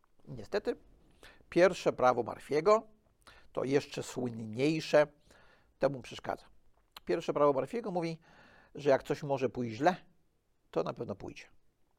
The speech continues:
My jesteśmy w takiej sytuacji, że może pójść źle, więc na pewno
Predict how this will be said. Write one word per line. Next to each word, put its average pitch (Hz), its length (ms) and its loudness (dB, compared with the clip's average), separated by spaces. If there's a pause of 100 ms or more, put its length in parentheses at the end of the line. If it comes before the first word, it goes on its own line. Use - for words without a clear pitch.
(560)
My 202 120 0
jesteśmy 220 420 0
w - 60 -14
takiej 165 260 -2
sytuacji, 143 600 -2
że 131 300 0
może 165 840 -4
pójść - 760 -16 (260)
źle, 107 300 -8 (560)
więc - 360 -8 (480)
na 359 100 -2
pewno 117 440 0